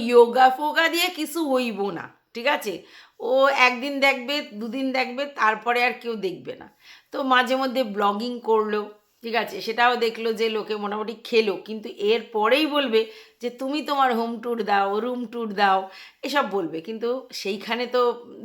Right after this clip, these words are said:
দিতে পারবে না, বুঝতেই পারছো এখন দিতে পারবে না।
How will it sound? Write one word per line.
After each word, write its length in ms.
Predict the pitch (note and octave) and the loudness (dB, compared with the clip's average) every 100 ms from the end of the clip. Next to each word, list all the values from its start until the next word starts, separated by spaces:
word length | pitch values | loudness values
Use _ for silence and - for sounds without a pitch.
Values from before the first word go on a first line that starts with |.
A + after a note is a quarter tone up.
| A3 | -6
দিতে 240 | C#4 C#4 | 0 2
পারবে 320 | A3 G3 E3+ | 6 4 4
না, 100 | F3 | -4
বুঝতেই 340 | F#3+ A3+ A3 G#3+ | -4 -2 0 0
পারছো 320 | F#3 - F#3 | -2 -6 -10
এখন 220 | E3+ G3 | -8 -10
দিতে 260 | F3+ E3+ F3+ | -10 -10 -6
পারবে 280 | D#3+ D3 | -6 -8
না। 140 | E3+ | -12